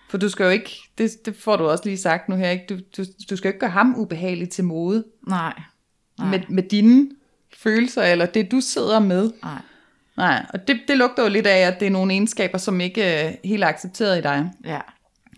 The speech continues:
Speaker 1: Ja.
Speaker 2: Det, det der, jeg kommer til at tænke på lidt, den der faktisk også med kærlighedssproget. Jeg har talt lidt videre med nogle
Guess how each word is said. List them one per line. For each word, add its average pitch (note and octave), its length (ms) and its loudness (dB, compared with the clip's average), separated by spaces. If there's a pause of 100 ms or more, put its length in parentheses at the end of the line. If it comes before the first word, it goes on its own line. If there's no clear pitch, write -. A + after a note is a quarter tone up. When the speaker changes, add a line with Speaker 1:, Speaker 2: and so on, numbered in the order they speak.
Speaker 1:
Ja. D3+ 160 -2 (840)
Speaker 2:
Det, - 220 -12
det F#3 120 -6
der, G#3+ 120 -4 (140)
jeg E3+ 160 -4
kommer E3+ 200 -8
til A3+ 120 -6
at G#3+ 80 -6
tænke G3+ 260 -6
på G#3 80 -8
lidt, F3+ 240 -8
den F3+ 180 -4
der F3 220 -6
faktisk E3+ 360 -12
også E3 180 -10
med E3 60 -10
kærlighedssproget. D#3 920 -10 (800)
Jeg E3 140 -8
har D#3+ 100 -8
talt D#3+ 300 -6
lidt E3 220 -10
videre F#3 240 -4
med E3+ 140 -2
nogle D3 400 -10